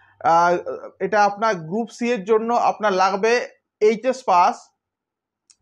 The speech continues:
গ্রুপ ডি এর জন্য লাগবে আপনার টেন্থ পাস।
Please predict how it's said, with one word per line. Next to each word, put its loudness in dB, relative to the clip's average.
গ্রুপ -6
ডি -4
এর 2
জন্য 0
লাগবে 0
আপনার 0
টেন্থ 0
পাস। -2